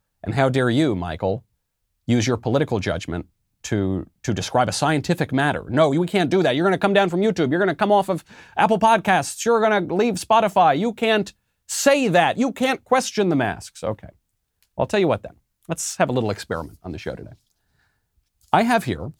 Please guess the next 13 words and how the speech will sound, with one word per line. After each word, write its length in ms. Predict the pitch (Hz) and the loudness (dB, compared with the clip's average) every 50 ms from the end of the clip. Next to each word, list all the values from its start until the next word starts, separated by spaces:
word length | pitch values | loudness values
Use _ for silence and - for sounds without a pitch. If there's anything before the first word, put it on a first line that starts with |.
| _ _ _ _ _ _ _ _ _ - - _ _ - - _ _ | _ _ _ _ _ _ _ _ _ -20 -20 _ _ -20 -20 _ _
from 220 | - - 117 113 | -4 -2 0 0
the 120 | 117 110 101 | 2 0 0
National 460 | 92 90 98 110 - - 151 147 151 | -2 -4 -6 -6 -4 -2 0 0 0
Institutes 480 | 151 - - - 156 - 175 170 - 202 | 0 -2 -4 -6 -6 -4 -4 -4 -4 -8
of 80 | 185 | -10
Health 320 | - - - - - _ _ _ _ _ _ _ _ _ _ _ _ _ _ _ _ _ - | -10 -10 -12 -12 -16 _ _ _ _ _ _ _ _ _ _ _ _ _ _ _ _ _ -4
a 120 | 113 110 | -2 -2
peer-reviewed 840 | 101 - - - 143 151 170 190 226 220 - 117 92 90 80 76 80 - _ _ _ _ _ _ _ | -2 -4 -4 -2 -2 0 0 0 -2 -2 -4 -4 -6 -6 -8 -12 -14 -18 _ _ _ _ _ _ _
scientific 560 | - - - 90 87 92 - - - 190 - | -12 -8 -8 -6 -6 -8 -8 -8 -10 -10 -8
study 320 | - - - - - 110 - _ _ _ _ - - _ _ _ _ _ _ _ | -8 -8 -8 -8 -10 -12 -14 _ _ _ _ -20 -20 _ _ _ _ _ _ _
from 400 | _ - - 110 90 87 87 87 | _ -4 -2 -2 -2 -2 -4 -6
Medical 320 | - 85 87 - - 139 156 | -8 -8 -8 -6 -4 -4 -4
Hypotheses. 640 | 196 202 - 95 76 - 104 - 123 165 185 - - | -2 -2 -2 -2 -4 -4 -8 -8 -8 -8 -8 -10 -14